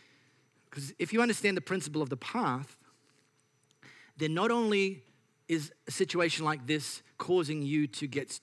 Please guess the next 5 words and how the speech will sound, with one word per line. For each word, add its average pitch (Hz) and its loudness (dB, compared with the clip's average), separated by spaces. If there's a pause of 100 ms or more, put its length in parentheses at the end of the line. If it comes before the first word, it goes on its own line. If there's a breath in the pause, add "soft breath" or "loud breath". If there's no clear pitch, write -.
(120)
distracted 139 -4 (380 soft breath)
by 180 6
something, 113 -8 (1300 soft breath)
by 160 2
definition, 156 2